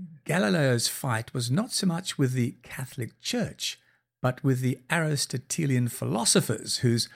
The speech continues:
understanding of the universe was particularly challenged by Galileo's hypothesis.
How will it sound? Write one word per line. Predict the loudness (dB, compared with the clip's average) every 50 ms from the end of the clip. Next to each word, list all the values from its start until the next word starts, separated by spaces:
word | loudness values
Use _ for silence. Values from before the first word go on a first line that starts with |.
| -18 -20 -20 _ _ _ _
understanding | 4 4 4 4 4 2 2 2 2 2 4 6 6 6 4
of | 4 4
the | 4
universe | 6 6 6 6 6 4 -2 -4 -4 -4 -2 0
was | 0 -2 -2
particularly | -4 -8 -10 -8 _ -2 -2 -2 -2 -2 -2 0 0 0 -2 -4 -6 -8
challenged | -4 -2 -2 -2 -2 -4 -4 -2 0 2 2 0 -2 -2
by | 0 2 2 2 2 0 -4 -10 -20 -20 -20 _ _ _ -4
Galileo's | 0 2 4 4 4 4 2 2 0 0 -2 -4 -4 -4 -6
hypothesis. | -4 -4 -4 -4 -6 -4 -4 -2 -2 -2 -2 -4 -4 -6 -6 -6 -8 -8 -8 -10